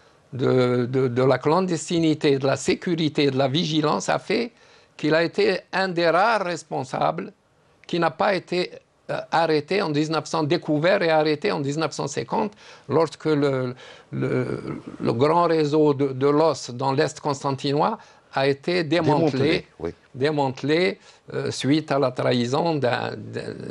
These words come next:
Speaker 1: d'un membre
Speaker 2: L'affaire
Speaker 1: de
Speaker 2: de
Speaker 1: la base.
Speaker 2: Tébessa, l'affaire de Tébessa.
Speaker 1: L'affaire de Tébessa.
Speaker 2: Oui.
Speaker 1: Donc, à partir de là, il n'était pas recherché. Il a été donc désigné en tant que responsable de la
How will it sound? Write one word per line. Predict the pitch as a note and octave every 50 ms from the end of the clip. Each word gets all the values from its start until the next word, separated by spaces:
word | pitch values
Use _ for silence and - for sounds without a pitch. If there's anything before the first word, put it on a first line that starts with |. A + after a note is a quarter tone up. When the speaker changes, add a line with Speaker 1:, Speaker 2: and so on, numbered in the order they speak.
| - A2+
Speaker 1:
d'un | A#2 A2+ A#2 A2+ C3 C3+ C#3 C3
membre | B2+ A#2+ B2 C#3 D3 D3 - D3+ C#3+
Speaker 2:
L'affaire | - G#3 -
Speaker 1:
de | C#3+
Speaker 2:
de | D3+
Speaker 1:
la | C#3+
base. | - -
Speaker 2:
Tébessa, | F3 E3 - C#3 - - - - - - -
l'affaire | F2 G2+ G2+ - C#3+ B2 A2+
de | A2+ G#2
Tébessa. | - A2+ G2+ D2 B2+ B2+
Speaker 1:
L'affaire | C3 - D3 E3+ D#3+ D3+
de | C#3 B2+
Tébessa. | A#2+ - B2 A#2 F2 E2+ G2 - - - -
Speaker 2:
Oui. | - - - - - - - - - - -
Speaker 1:
Donc, | B2 B2 E3 G#3 A#3+ A3 - -
à | E3+ D#3
partir | - E3+ D#3 D3 - D#3+ D3+ D3 C#3
de | C3 B2+
là, | C3 C#3 - - A#3 B3+ B3 - _ _ _ _ _ _ _ _ _ _ _ _ _ -
il | - D#3+
n'était | E3 D#3+ - D#3+ C3+
pas | - B2+ A#2
recherché. | G#2+ A2 - - A#2 A#2 - - F3+ - C4 C4 - _ _ _ _ _ _ _ _ _ _ _ _ - - - _ _ _ _ _ _ _ _ -
Il | E3+ E3+ E3+ E3
a | E3+ D#3 D#3
été | D3+ D3 - - E3+ E3
donc | D3+ D#3+ D3+ C#3 A#2
désigné | B2 C#3 F3 E3+ D3+ D#3 E3 D#3+ E3 F3+ G3+ A3 A#3 A3+ - - - -
en | D#3+ C#3+
tant | C#3 - D#3 C#3+
que | C3+ C#3+
responsable | D3 D3 C#3+ C#3+ - - D#3+ D#3+ D3+ - - D3+ D#3+ F3 E3+ E3+ F3 - _ _ _ _ _ _ _ -
de | C3+ B2+ D3
la | D3 D3